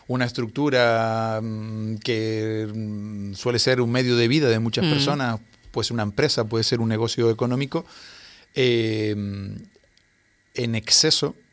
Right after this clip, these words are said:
Speaker 1: en muchísimas ocasiones, se están nutriendo con información que sale a través de perfiles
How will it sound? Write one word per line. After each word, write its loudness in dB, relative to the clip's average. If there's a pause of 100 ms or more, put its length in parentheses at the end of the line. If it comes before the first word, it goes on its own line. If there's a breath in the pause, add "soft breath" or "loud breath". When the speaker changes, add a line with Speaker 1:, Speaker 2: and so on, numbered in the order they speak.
(220)
Speaker 1:
en -10
muchísimas -4
ocasiones, -2 (260 loud breath)
se -12
están -2
nutriendo 0
con -2
información 0
que 0
sale 0
a 2
través 2
de 0
perfiles 2